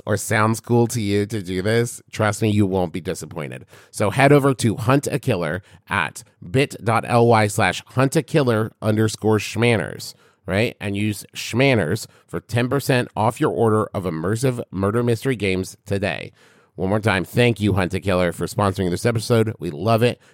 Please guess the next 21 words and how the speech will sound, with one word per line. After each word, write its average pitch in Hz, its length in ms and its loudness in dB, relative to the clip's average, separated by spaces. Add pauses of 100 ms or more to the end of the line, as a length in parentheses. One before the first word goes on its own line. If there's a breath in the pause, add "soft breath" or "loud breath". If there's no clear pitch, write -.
(140)
bit 123 240 0
dot 107 300 2
L 117 240 4
Y 104 220 4
slash 90 360 -2 (120)
hunt 131 260 0
a 151 80 4
killer 113 400 2 (260 soft breath)
underscore 110 600 2
schmanners 107 680 2 (300 loud breath)
and 120 180 2
use 123 160 2
offer 120 320 0
code 107 160 2
schmanners 127 800 0
for 107 140 -6
ten 101 280 -4
percent 110 440 0
off 87 240 -4
your 98 120 0
order. 95 460 -8